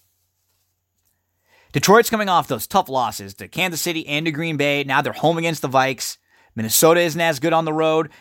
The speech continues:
Detroit really needs this game. They can't get down to two, three, and one after what feels like has been a great start. So I, I'm, I'm banking on Patricia this year, uh, this week. I'm banking on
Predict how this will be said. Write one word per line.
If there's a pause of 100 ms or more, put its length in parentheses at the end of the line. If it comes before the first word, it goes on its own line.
Detroit
really
needs
this
game. (160)
They
can't
get
down
to
two,
three,
and
one
after
what
feels
like
has
been
a
great
start. (220)
So
I, (100)
I'm,
I'm
banking
on
Patricia
this
year,
uh,
this
week. (260)
I'm
banking
on